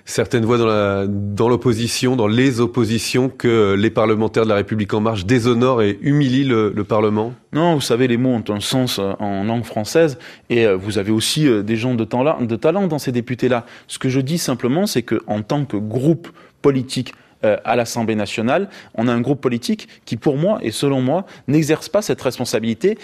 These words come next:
Speaker 2: qui était d'avoir un rôle de veille, un rôle aussi, euh, d'application de la loi, de contrôle de la loi,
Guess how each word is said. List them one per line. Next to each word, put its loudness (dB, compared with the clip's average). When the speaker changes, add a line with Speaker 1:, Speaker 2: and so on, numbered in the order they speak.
Speaker 2:
qui -4
était 2
d'avoir 4
un 4
rôle 2
de 0
veille, 2
un -2
rôle 4
aussi, 0
euh, 4
d'application 0
de 2
la 4
loi, 2
de -2
contrôle 0
de 2
la 4
loi, 2